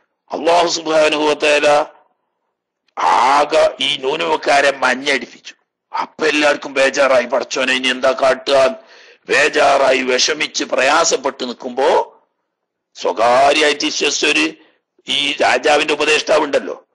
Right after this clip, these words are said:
അദ്ദേഹം പറഞ്ഞു, "നിങ്ങളൊന്നുകൊണ്ടും പ്രശ-,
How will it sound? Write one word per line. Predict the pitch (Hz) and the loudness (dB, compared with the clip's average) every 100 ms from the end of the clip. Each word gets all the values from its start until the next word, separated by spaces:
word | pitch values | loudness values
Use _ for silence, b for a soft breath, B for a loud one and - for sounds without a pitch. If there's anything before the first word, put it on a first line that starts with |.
| _ _ _ _ _ _ - | _ _ _ _ _ _ -10
അദ്ദേഹം | - 104 147 147 151 | -10 -6 -4 -2 -2
പറഞ്ഞു, | 135 127 123 135 92 - _ _ _ _ | 0 0 0 -6 -10 -14 _ _ _ _
"നിങ്ങളൊന്നുകൊണ്ടും | 90 98 127 147 143 151 156 156 147 156 151 - - _ _ - | -10 -6 -2 -2 -2 -4 -4 -4 -4 -6 -6 -14 -14 _ _ -10
പ്രശ-, | 113 - | -6 -8